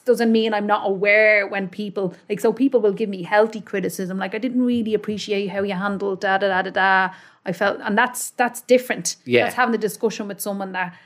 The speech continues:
Speaker 1: actually just wants to engage with you or had a different thought.
Speaker 2: Definitely,
Speaker 1: Felt,
Speaker 2: yeah.
Speaker 1: you know what I mean? And that's completely different. But see all the insults that will come at you, like, just absolutely learn how to ignore that completely.
Speaker 2: Yeah, 'cause it's gonna come, 'cause, like,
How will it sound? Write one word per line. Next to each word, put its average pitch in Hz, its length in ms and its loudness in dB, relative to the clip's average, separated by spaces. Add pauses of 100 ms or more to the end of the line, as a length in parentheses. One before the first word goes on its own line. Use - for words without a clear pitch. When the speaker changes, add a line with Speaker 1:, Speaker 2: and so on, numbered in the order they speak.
(180)
Speaker 1:
actually 208 340 -4
just 185 160 -6
wants 202 240 -8
to 180 80 -2
engage 208 440 2
with 196 120 -6
you 180 80 -4
or 202 140 -4
had 190 160 -8
a - 20 -6
different 190 320 -6
thought. 202 200 -6
Speaker 2:
Definitely, 120 260 4
Speaker 1:
Felt, 104 160 -4
Speaker 2:
yeah. 110 120 -4
Speaker 1:
you 240 80 -4
know 233 80 2
what 240 60 2
I 233 40 2
mean? 208 180 -4
And 214 80 -10
that's 220 160 -4
completely 202 400 -10
different. 185 360 -10 (300)
But 214 100 -6
see 269 200 2
all 254 180 6
the 214 180 -6
insults 220 480 2
that - 160 -2
will 175 80 -8
come 196 240 -10
at 185 200 -10
you, 185 60 -10
like, 170 240 -10
just - 540 -6 (380)
absolutely 196 640 2
learn 190 280 0
how 185 200 -8
to 175 260 -8 (120)
ignore 185 720 2 (340)
that 185 220 2
completely. 190 1000 -4 (160)
Speaker 2:
Yeah, 110 200 6
'cause 123 220 0
it's 123 120 -2
gonna 190 260 4
come, 156 280 2
'cause, 117 260 -2
like, 113 260 4